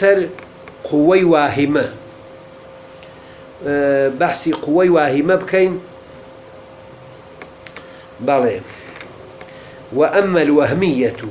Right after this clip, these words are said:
وَهْمِيَّةً، فهي القوة المدركة للمعاني الجزئية الموجودة، بشرط أن تكون تلك المدركات الجزئية لا تتأتى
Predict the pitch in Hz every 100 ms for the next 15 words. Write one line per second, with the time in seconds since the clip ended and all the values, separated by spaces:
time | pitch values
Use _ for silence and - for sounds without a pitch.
0 | 101 131 139 139 127 - 110 - - -
1 | - - - - - - 147 165 190 156
2 | - 202 196 170 151 156 147 147 147 127
3 | 151 196 - 151 - 143 151 190 156 156
4 | 139 185 180 175 151 131 143 143 202 180
5 | 165 - 156 147 147 143 170 175 127 123
6 | - 113 101 - - - - - - 120
7 | 147 139 190 151 165 170 151 147 139 147
8 | - 190 139 120 101 - - - - -
9 | - 226 180 170 151 151 147 143 143 139
10 | 147 143 151 139 143 139 151 151 143 190
11 | 208 202 - - - - - 123 143 180
12 | 196 185 165 147 156 - 147 - 151